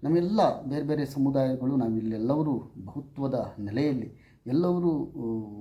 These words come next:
ಒಂದು ಜನಜೀವನವನ್ನು ನಡೆಸ್ತಾ ಇದ್ದೀವಲ್ಲ, ಇದರ ಹಿನ್ನೆಲೆ ಭಾಳ ಸ್ವಾರಸ್ಯಕರಾಗಿರುವಂಥದ್ದು. ನೋಡಿ, ಯಾವುದೋ ದೇಶದಿಂದ ವಲಸೆ ಬಂದಂಥವರು ಇಲ್ಲಿ, ಆ, ಎರಡು, ನಮ್ಮ, ಆ, ಏನು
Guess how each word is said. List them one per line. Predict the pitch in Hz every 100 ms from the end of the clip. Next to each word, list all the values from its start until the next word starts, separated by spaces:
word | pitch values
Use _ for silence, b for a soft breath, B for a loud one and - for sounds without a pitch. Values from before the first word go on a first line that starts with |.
| 104
ಒಂದು | 110 107 104 -
ಜನಜೀವನವನ್ನು | 120 156 180 165 151 131 127 120 110 - 113
ನಡೆಸ್ತಾ | 117 - 120
ಇದ್ದೀವಲ್ಲ, | 107 95 90 85 165 b b b b -
ಇದರ | 156 196
ಹಿನ್ನೆಲೆ | 151 160 190 135 135 160
ಭಾಳ | 107 139
ಸ್ವಾರಸ್ಯಕರಾಗಿರುವಂಥದ್ದು. | 151 - - 156 - 175 170 156 139 135 120 - 101 - - b b b -
ನೋಡಿ, | 190 180 180
ಯಾವುದೋ | 139 175 196 202
ದೇಶದಿಂದ | 165 160 - 160
ವಲಸೆ | 156 139 131 156
ಬಂದಂಥವರು | 139 135 131 120 120 139 147 113 B B
ಇಲ್ಲಿ, | 127 143 135 113 113
ಆ, | - 120 120
ಎರಡು, | 139 143 139
ನಮ್ಮ, | 127 131 127
ಆ, | 120 120 - 120 113 110 110
ಏನು | 120 113